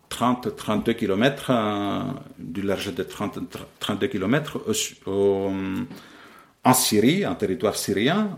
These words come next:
euh, aux frontières sud de la Turquie. Et pour les installer où ?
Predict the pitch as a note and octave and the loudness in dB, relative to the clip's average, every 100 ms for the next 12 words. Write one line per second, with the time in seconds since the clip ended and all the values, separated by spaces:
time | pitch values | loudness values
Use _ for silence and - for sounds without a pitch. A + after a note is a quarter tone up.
0 | G2+ G2 G2 G2 G2 G2 F#2+ G2 G#2 - | 0 2 2 2 0 -2 -4 -2 -4 -2
1 | A2 - C#3 - - _ _ - - C#3+ | -2 2 2 2 -8 _ _ -10 0 0
2 | D3+ D3 B2 A#2 A2+ G#2 - F2+ - - | 2 2 4 2 0 -4 -6 -8 -8 -20
3 | - - - - - - - - B2 A#2+ | -20 -20 -20 -20 -20 -20 -4 6 8 8
4 | A#2 A2+ A2 G#2 G#2 G2+ - D#3 B2+ A#2 | 8 8 8 8 6 2 0 4 4 2
5 | - G#2 G#2+ A2 C3 | 2 4 4 4 0